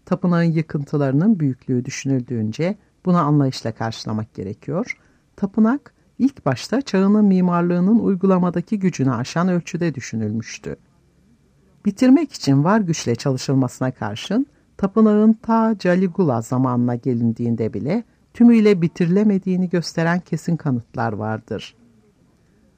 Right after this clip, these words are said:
Ama bitmemiş durumdayken bile Strabon onu Yunan tapınaklarının en büyüklerinden biri sayar. Plinius da ancak Efesos'taki Artemis tapınağından sonra ikinci geldiğini söyler.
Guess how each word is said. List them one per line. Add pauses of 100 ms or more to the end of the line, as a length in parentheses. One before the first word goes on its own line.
(240)
Ama
bitmemiş
durumdayken
bile (220)
Strabon
onu
Yunan
tapınaklarının
en
büyüklerinden
biri
sayar. (460)
Plinius
da
ancak
Efesos'taki
Artemis
tapınağından
sonra
ikinci
geldiğini
söyler.